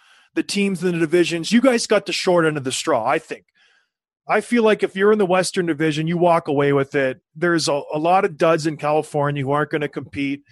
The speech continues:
You guys were hitting your groove. You can compete with, you know, the other team in that division. Now you're stuck in the Canadian division.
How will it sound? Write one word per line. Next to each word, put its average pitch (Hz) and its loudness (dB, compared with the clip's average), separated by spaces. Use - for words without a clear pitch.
You 160 -10
guys 170 0
were 156 -2
hitting 175 0
your 175 2
groove. 151 0
You 156 -2
can 165 -10
compete 170 -6
with, 170 -4
you 160 -6
know, 151 -4
the 151 -4
other 151 -6
team 151 -8
in 147 -6
that 139 -4
division. 131 -6
Now 190 -2
you're 247 0
stuck - -2
in 160 -4
the 147 -10
Canadian 151 -4
division. 123 -4